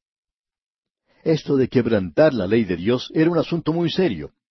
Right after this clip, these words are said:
Ellos se presentan ante Dios con una gran tristeza en sus corazones. Esdras ahora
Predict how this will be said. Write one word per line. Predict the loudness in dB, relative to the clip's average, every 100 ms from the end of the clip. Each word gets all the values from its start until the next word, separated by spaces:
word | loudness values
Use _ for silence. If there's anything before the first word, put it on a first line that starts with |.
| _ _
Ellos | -6 -4 -2
se | -4
presentan | -2 -2 -2 -2 -2
ante | -4 -6
Dios | -6 -2 -2 -2
con | -4 -2
una | -2
gran | -4 0 0 0
tristeza | -2 -6 -2 0 0 0
en | -2
sus | -6
corazones. | -6 -6 -6 -4 -6 -8 -20 _ _ _ _ _ -8
Esdras | -2 -2 0 -2
ahora | 0 2 0